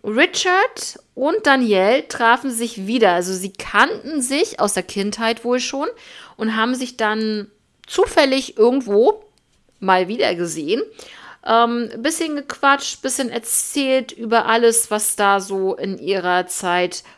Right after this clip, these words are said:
von der Kindheit so passiert ist. Und sie haben sich verliebt. Danielle wollte sich dann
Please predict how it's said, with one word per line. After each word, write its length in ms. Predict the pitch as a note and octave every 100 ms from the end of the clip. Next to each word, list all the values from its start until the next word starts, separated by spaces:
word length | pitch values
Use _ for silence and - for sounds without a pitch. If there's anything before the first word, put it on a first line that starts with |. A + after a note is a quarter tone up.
| _
von 140 | -
der 120 | F3+ F3+
Kindheit 440 | - F#3+ F3+ D#3+
so 60 | D#3+
passiert 560 | E3+ - - D#4 D4+
ist. 360 | - B3+ B3+ - - - - - _ _
Und 640 | G3+ A#3 A3+ A#3 A3+ A3 -
sie 220 | C4+ F4
haben 260 | A#3 F#3+
sich 220 | F#3+ C4 -
verliebt. 460 | A4 G3 - - _ - -
Danielle 580 | - A#3 A3+ G#3 G#3 C#4+ - A3
wollte 340 | A3+ A#3+ C4
sich 420 | A#3+ A#3 A#3 - -
dann 380 | G#3+ G#3+ B3+